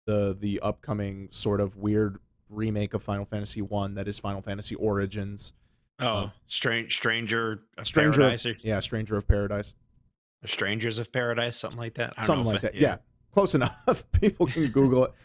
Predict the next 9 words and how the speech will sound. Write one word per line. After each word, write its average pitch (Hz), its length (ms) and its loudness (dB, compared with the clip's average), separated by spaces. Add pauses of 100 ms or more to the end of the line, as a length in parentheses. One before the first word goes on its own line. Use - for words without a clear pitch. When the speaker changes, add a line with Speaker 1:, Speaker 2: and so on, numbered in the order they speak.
Speaker 1:
You 143 120 -2
can 160 100 6
Google 123 320 6
it 110 80 4
and, 107 140 -4
uh, 101 320 0
well, 107 180 -10 (500)
in 113 80 -2
there. 107 200 2